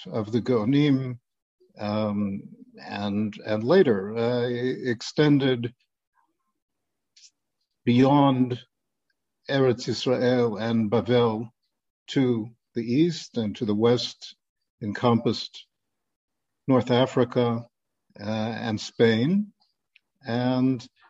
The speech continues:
um, later with the Reconquista in Spain, it, that,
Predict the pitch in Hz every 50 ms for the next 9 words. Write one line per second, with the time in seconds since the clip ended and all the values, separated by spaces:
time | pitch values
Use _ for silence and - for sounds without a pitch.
0 | _ _ _ _ _ - - 120 113 110 113 110 110 113 107 107 107 107 107 104
1 | 101 98 - - _ _ _ _ - - _ - - - _ _ _ _ _ _
2 | _ _ _ _ _ _ _ _ _ _ _ _ _ 135 135 143 - _ _ _
3 | _ _ - 147 135 143 143 143 135 123 113 120 107 - - 113 113 113 107 107
4 | 107 _ _ _ _ _ - 127 143 151 151 - 135 127 120 120 - 143 135 -
5 | - - 151 131 123 120 120 117 127 120 _ _ _ _ _ _ _ _ _ _
6 | - - 110 113 117 - - - 160 156 160 156 147 143 131 135 131 123 _ _
7 | _ _ _ _ _ _ _ - 131 123 123 120 - - - _ _ - - -
8 | _ _ _ _ _ _ - 127 127 127 -